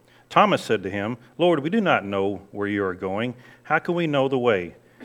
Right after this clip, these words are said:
And this is the verse I really want to call attention to. Verse six is, "Jesus said to him, 'I am the way, the truth, and the life, and no one comes to the Father except through me.'"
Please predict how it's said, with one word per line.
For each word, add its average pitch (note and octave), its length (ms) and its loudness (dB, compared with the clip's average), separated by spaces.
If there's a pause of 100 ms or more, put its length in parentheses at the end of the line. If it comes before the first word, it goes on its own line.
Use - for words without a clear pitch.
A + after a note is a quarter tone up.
(120)
And G#2 120 -4
this A2 140 -6
is A#2 120 -6
the B2 60 -2
verse A2+ 300 2
I G2+ 60 -2
really G#2+ 220 -2
want A2 180 -4
to A2 80 -6
call G#2+ 180 0
attention G#2 360 -6
to. F#2 280 -8 (180)
Verse G#2 300 -2
six A#2 260 0
is, F2+ 140 -12
"Jesus A#2 300 -6
said B2+ 220 0
to C3 60 -2
him, A2 300 -2 (420)
'I G#2+ 120 2
am G#2+ 140 2
the F#2+ 100 -2
way, A2+ 400 2 (480)
the G#2 80 -6
truth, C3+ 420 0
and C#3 100 -2
the D#3 60 2
life, G#2 460 4 (340)
and G2 140 -2
no G#2 120 4
one B2+ 200 2
comes B2+ 320 -4
to B2 60 -10
the B2+ 100 -2
Father G2+ 520 0 (300)
except G#2+ 440 -2
through G2+ 280 -6
me.'" F#2+ 380 -8